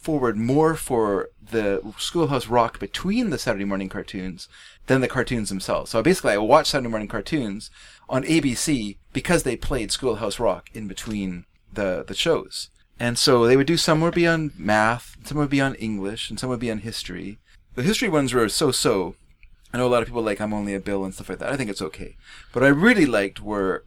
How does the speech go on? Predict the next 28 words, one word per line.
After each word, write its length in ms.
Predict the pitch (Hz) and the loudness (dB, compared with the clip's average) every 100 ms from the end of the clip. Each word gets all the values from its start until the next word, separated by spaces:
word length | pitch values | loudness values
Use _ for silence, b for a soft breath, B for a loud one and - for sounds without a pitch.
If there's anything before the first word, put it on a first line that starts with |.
| - | -10
the, 340 | 104 98 92 - - | -4 -2 -4 -6 -14
the, 440 | 107 107 98 98 _ - - | -8 -4 -4 -6 _ -16 -12
the 100 | - _ | -12 _
ones, 420 | 113 127 123 117 | -4 -2 -2 -4
uh, 280 | 110 - 85 | -4 -4 -2
English, 260 | 143 147 131 | 0 0 0
you 40 | 113 | -2
know, 80 | |
the 80 | 98 | -4
kind 160 | 95 117 | -4 -4
of 80 | 92 | -2
grammar 440 | 110 127 131 101 | 4 4 6 2
ones 500 | 95 87 90 85 - _ _ - | 0 -2 -6 -12 -16 _ _ -2
and, 540 | 117 113 107 107 98 _ | 2 2 0 -4 -8 _
and 320 | 107 107 104 98 | -6 -4 -4 -4
the, 260 | 98 110 - | -4 -4 -4
the, 340 | 104 95 82 - | -2 -2 -4 -8
the 80 | 101 | -6
ones 200 | 107 101 | -4 -4
on 100 | 92 | -4
math. 360 | 95 78 - - | -6 -8 -12 -8
Those 160 | 117 120 | -4 0
are 40 | |
the 60 | 107 | 0
ones 140 | 101 | 0
I 40 | 101 | -2
really 260 | 98 98 | -2 -4
enjoyed. 500 | 87 90 87 82 - | -6 -10 -12 -12 -14